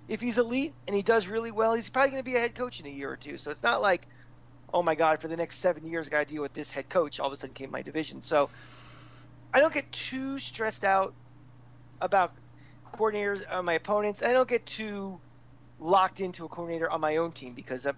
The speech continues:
I'm, it, it's probably a relatively shorter term they'll be there if they're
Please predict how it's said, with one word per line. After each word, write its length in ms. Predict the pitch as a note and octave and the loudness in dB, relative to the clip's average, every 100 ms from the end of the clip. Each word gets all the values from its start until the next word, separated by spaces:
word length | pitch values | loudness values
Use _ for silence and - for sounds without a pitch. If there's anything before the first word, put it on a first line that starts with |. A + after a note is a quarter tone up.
| - | -4
I'm, 120 | E3+ - - - - - | -8 -8 -20 -20 -20 -14
it, 140 | A3 A3+ - | -8 -8 -8
it's 160 | A#3 - | -12 -4
probably 560 | B3+ C#4 A3+ F#3+ F#3+ | 2 4 4 2 2
a 260 | E3 D#3 D#3 - | 4 2 0 2
relatively 460 | F#3+ F3+ G3 - | 2 2 -6 -8
shorter 360 | - F3 E3+ D#3 | -8 -4 -2 -2
term 220 | - D3+ | -4 -2
they'll 100 | C#3+ | 0
be 140 | D3 | 2
there 160 | D3+ C#3 | 2 2
if 240 | F3 E3 | 2 0
they're 160 | D3 C3+ | 0 -2